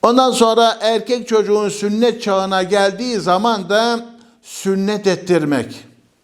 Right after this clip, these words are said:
Güzel adetlerimizden ve Peygamber Efendimizin de sünnetlerinden birisidir. Üçüncü olarak da faydalı ve,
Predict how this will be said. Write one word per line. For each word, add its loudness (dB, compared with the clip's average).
Güzel 4
adetlerimizden -2
ve 0
Peygamber 2
Efendimizin -2
de 0
sünnetlerinden 0
birisidir. 0
Üçüncü 4
olarak 2
da 0
faydalı 2
ve, 0